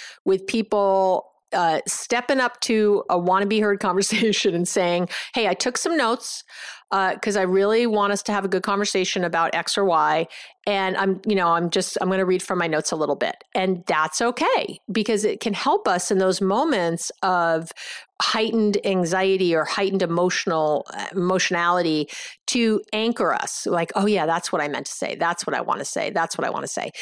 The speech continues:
It really can help to just have some notes in front of you. There's nothing wrong with it. So that's it for today. Th-, this is what you learned all about my five-step process for being heard.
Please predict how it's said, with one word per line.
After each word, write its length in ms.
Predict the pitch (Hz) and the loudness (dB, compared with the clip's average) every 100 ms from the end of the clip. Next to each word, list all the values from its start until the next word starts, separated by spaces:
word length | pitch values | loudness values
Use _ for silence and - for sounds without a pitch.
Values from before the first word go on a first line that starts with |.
| - - | -12 -4
It 180 | - 196 | -2 0
really 440 | 202 196 226 240 240 | 0 2 4 4 0
can 180 | 254 | -2
help 300 | 185 190 170 | 0 0 0
to 80 | - | -2
just 240 | 180 202 - | -2 -2 0
have 180 | 196 | -2
some 180 | - 269 | 0 0
notes 280 | 269 330 - | 2 0 -2
in 60 | 339 | -2
front 180 | 180 | -2
of 60 | 151 | 0
you. 100 | 147 | 0
There's 200 | 151 - | 0 0
nothing 600 | 180 185 185 208 202 214 - | 0 2 0 -2 -2 -4 -4
wrong 300 | 170 151 143 | 0 2 0
with 100 | 123 | -2
it. 120 | - - _ - - - - - - | -6 -10 _ -12 -12 -16 -18 -18 -10
So 440 | - 247 240 233 226 | -2 2 2 2 0
that's 640 | 226 190 180 214 294 403 - | 0 2 2 2 2 0 0
it 160 | 311 | 0
for 220 | - 277 269 | 0 -2 0
today. 640 | 269 196 170 156 160 233 - 220 175 | 0 2 4 4 2 0 -8 -10 0
Th-, 260 | 220 269 240 | 2 2 2
this 240 | 214 240 | 0 0
is 220 | 240 214 - | 0 0 -2
what 180 | 208 226 | -2 0
you 160 | 247 | 0
learned 340 | 226 226 233 226 | 2 2 0 2
all 240 | 196 247 | 4 4
about 300 | 269 262 226 | 4 0 0
my 120 | 180 | 0
five-step 540 | 175 180 170 - 240 - | 0 0 0 0 -4 -2
process 480 | 226 214 - 220 - | 0 0 0 -4 -2
for 180 | 214 | -2
being 360 | 196 185 196 240 | 0 2 2 0
heard. 520 | 226 175 151 151 165 | 0 0 2 2 0